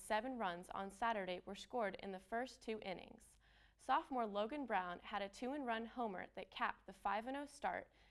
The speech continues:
and senior pitcher Ben Richardson abolished the Jaguars' first eleven of twelve batters. But the Jaguars wouldn't let the Mocs walk away with another win on Sunday.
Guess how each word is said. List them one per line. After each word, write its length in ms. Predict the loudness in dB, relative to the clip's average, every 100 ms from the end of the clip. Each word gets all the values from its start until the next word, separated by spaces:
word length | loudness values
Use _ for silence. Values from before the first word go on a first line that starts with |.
| -6
and 120 | -6
senior 340 | -2 0 0 0
pitcher 300 | -2 -2 -4
Ben 320 | -2 0 0
Richardson 540 | 0 -2 -6 -4 -6 -2
abolished 640 | -4 2 4 6 2 0
the 80 | -8
Jaguars' 640 | -2 -2 0 0 0 -2 -12 -20 _ 0
first 320 | 2 2 -2 -4
eleven 400 | 4 4 4 -2
of 80 | -4
twelve 360 | 0 0 0 -2
batters. 520 | -2 -2 -10 -14 -20 _ _ -20 _
But 140 | -4 -2
the 60 |
Jaguars 560 | 4 8 8 6 4 4 0
wouldn't 260 | 0 2
let 220 | 0 0
the 60 | -2
Mocs 380 | 0 0 -2 -4
walk 240 | 0 0 2
away 240 | 0 0
with 160 | 0 -4
another 400 | -2 0 0 0
win 240 | -2 -2
on 160 | -2 -4
Sunday. 380 | -6 -6 -8